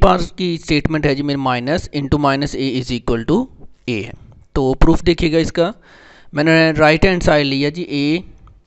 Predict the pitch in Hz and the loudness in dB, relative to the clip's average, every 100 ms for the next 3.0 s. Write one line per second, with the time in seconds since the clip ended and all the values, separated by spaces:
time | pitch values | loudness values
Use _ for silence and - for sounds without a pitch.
0 | _ 147 139 139 139 135 127 - 113 120 | _ -8 -2 -2 -2 -2 -4 -6 -8 -8
1 | 185 - - - - - - - - _ | -8 -14 -20 -20 -20 -20 -20 -20 -20 _
2 | _ _ - 156 156 165 - _ 170 | _ _ -6 -4 -2 -4 -6 _ 4